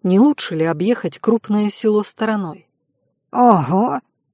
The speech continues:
неожиданно дернул головой Шерри, указав куда-то в сторону. "Гляди-ка, кажется, мы не зря сюда забрели". Я послушно посмотрела и замерла.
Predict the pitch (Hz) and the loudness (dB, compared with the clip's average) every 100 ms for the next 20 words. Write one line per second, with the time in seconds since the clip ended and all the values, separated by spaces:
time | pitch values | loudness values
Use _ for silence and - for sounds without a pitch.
0 | _ 190 190 185 180 170 175 175 170 185 | _ -2 2 2 2 0 0 0 2 2
1 | 180 175 170 175 170 175 - 294 262 208 | 2 2 2 4 2 0 -2 -2 2 0
2 | - 214 208 254 - 233 240 240 - - | 0 -4 -2 -4 -4 -2 -2 -4 -8 -8
3 | 185 160 156 160 - _ _ _ - 269 | -6 -6 -6 -14 -18 _ _ _ -4 0
4 | 330 233 190 - 185 180 _ _ _ _ | 2 4 2 0 -10 -12 _ _ _ _
5 | 214 196 190 214 - 277 277 311 339 240 | -4 -2 -2 -6 -6 -4 -2 0 0 0
6 | 170 151 156 - 240 285 277 254 285 285 | -2 -4 -6 -8 -4 -4 -2 -4 -2 -2
7 | 277 247 - _ _ _ - 185 185 196 | -4 -6 -10 _ _ _ -2 -2 0 -4
8 | - 220 202 214 196 214 208 269 294 233 | -4 -6 -6 -6 -4 -4 -4 -4 -2 -2
9 | 214 240 254 254 226 254 277 269 254 214 | -4 -4 -4 -6 -2 0 0 0 -4 -4
10 | 170 147 | -6 -8